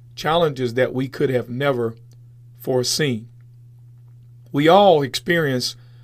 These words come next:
setbacks and things that try to stall our progress. And many people have given up and are still just sort of going through the motions.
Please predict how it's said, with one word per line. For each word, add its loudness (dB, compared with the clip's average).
setbacks 2
and -8
things 2
that 0
try 0
to -12
stall -2
our -4
progress. -2
And -2
many 2
people 0
have 0
given 2
up -2
and -2
are -4
still 2
just -4
sort 2
of 0
going -2
through -4
the 0
motions. -6